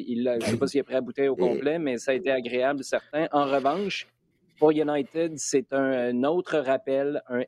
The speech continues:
Speaker 1: énième rappel que, en ce moment, il y a juste pas photo entre les deux clubs.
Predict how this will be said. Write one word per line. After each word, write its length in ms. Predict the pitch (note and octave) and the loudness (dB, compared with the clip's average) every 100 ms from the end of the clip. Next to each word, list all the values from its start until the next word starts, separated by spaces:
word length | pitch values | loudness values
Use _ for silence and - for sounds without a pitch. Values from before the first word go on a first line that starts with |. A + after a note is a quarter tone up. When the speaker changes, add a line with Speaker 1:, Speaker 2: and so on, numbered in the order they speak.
| D3 | -2
Speaker 1:
énième 640 | D3+ D3 D3+ D#3 D3 B2 - B2+ | 0 0 0 -2 -4 -6 -6 -4
rappel 420 | A#2+ C3+ C#3 B2 | -2 0 0 -2
que, 320 | - A2+ G#2 - _ _ _ _ _ _ - | -2 -2 -2 -10 _ _ _ _ _ _ -14
en 60 | |
ce 80 | - | -2
moment, 160 | B2 C3 | 2 2
il 80 | A2+ | 0
y 40 | |
a 20 | |
juste 220 | G2+ A#2 | -4 -6
pas 100 | - | -8
photo 320 | A#2+ A2 A#2+ A2+ | -6 -4 -2 -4
entre 180 | G2 | -4
les 60 | A2 | -4
deux 140 | F#2 | -4
clubs. 220 | F2+ A2+ | -6 -10